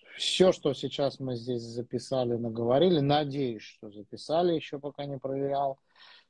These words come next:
Все будет в, м, Одноклассниках, В К, э, в моем канале, Telegram,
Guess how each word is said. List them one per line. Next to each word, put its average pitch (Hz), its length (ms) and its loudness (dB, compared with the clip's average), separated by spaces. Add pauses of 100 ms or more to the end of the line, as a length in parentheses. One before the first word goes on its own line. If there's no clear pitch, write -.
Все 175 380 4
будет 139 600 -2
в, 120 1040 -4
м, 104 320 -8
Одноклассниках, 147 1040 -2
В 139 220 0
К, 139 420 -2
э, - 460 -12
в 127 420 -2
моем 143 560 0
канале, 143 720 2
Telegram, 135 960 -4